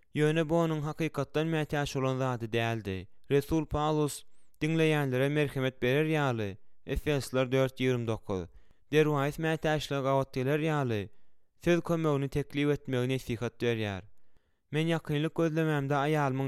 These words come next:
nähili emosional talaplarynyň bardygyny we olary nädip kanagatlandyrmalydygyny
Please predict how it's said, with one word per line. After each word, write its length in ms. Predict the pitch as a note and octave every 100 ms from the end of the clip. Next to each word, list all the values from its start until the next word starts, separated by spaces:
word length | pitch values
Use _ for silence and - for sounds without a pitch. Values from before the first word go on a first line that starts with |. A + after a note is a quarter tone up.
| C#3
nähili 340 | E3 D#3+ E3
emosional 500 | D#3 D#3 - C#3+ C#3
talaplarynyň 680 | C3 C#3+ C#3+ - C3+ B2+ B2+
bardygyny 680 | C3+ C3 B2 A2+ G#2+ A2+ G#2 - - _ -
we 100 | D3+
olary 340 | D3+ D#3 C#3+ C#3
nädip 260 | D#3+ D3+
kanagatlandyrmalydygyny 1400 | - D#3 D#3 - C#3+ C#3 C3+ C3+ A#2 A#2+ D3 C#3+ C3+